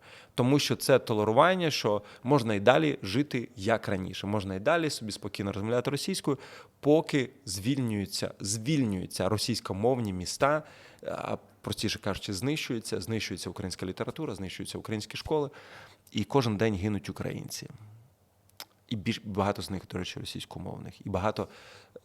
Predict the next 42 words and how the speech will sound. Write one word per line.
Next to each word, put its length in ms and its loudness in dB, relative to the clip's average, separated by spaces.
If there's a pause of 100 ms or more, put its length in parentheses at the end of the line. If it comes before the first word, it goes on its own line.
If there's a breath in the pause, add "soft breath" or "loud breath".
на 380 -4
фронті 480 4
людей 420 0
російськомовних, 800 0
це 100 -2
теж 180 -4
мені 280 -6
іноді 240 -4
можуть 340 -4
закидати. 440 -2 (280 loud breath)
«А 120 6
що 260 8
там 180 6
в 40 8
окопі? 320 8
Ти 80 4
ж 80 0
не 60 2
в 40 6
окопі, 320 6
а 40 10
в 40 8
окопі 320 4
та 220 2
на 180 8
русском 500 2
говорять». 460 2 (220 loud breath)
Так 220 4
говорять, 540 0
і 40 -8
до 120 -4
цих 220 -6
людей 180 4
немає 280 2
питань, 340 -4 (100)
бо 120 0
вони 280 -2
зараз 260 0
виконують 440 -4
бойові 280 -2
завдання. 480 -8 (600 loud breath)
Е, 360 -6